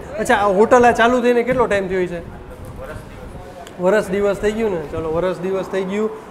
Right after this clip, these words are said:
Speaker 1: અને જો તમે સાફ સફાઈ, આપણે main તો એ છે કે અહીંયા જે હોટલે ઉપર અહીંયા તમને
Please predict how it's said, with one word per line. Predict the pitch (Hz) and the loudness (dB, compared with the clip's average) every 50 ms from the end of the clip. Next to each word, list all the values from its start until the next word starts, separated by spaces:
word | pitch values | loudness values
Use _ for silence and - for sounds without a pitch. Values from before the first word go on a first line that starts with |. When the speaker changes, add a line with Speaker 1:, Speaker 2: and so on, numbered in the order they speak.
| - - | -14 -10
Speaker 1:
અને | - 170 170 170 170 170 170 170 170 160 | -8 -4 -4 -2 -2 -2 -2 -2 -4 -2
જો | 165 170 170 165 | -2 -2 -2 -2
તમે | 165 170 160 160 156 | -4 -4 -6 -6 -6
સાફ | 143 - 175 175 180 185 175 - | -6 -2 0 0 0 0 -2 -4
સફાઈ, | 196 185 185 185 | -4 0 0 0
આપણે | 180 180 185 185 175 | 0 0 0 -2 -2
main | 180 190 208 214 220 | 2 4 4 4 4
તો | 214 214 | 2 2
એ | 220 220 | 2 2
છે | 202 | 2
કે | 208 | 0
અહીંયા | 208 196 202 202 190 | 0 2 0 0 0
જે | 165 196 | 0 0
હોટલે | 196 180 180 190 190 208 208 202 196 | 0 0 0 0 0 0 0 0 0
ઉપર | 202 202 196 202 | 0 0 0 0
અહીંયા | 196 190 190 185 | 0 0 -2 -2
તમને | 190 190 196 202 208 202 | -4 -4 -4 -4 -6 -6